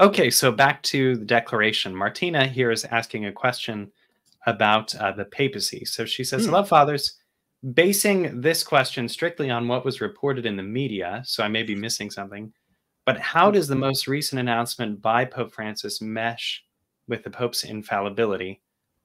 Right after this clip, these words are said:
Speaker 1: Um, I think I see what he's trying to do, but it seems to muddy the waters.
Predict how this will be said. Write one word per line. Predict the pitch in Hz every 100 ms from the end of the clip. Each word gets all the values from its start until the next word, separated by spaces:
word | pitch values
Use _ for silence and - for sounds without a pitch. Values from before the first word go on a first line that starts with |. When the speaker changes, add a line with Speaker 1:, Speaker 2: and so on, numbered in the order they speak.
| -
Speaker 1:
Um, | 101 95 - _ _ -
I | 120
think | 175 165 139
I | 120
see | - 123
what | 110
he's | 110 104
trying | - 104 101
to | 104
do, | 101 98 98
but | 110 104
it | 101
seems | - 147 143 135 -
to | 107
muddy | 104 101 98
the | 90
waters. | 90 - - - - -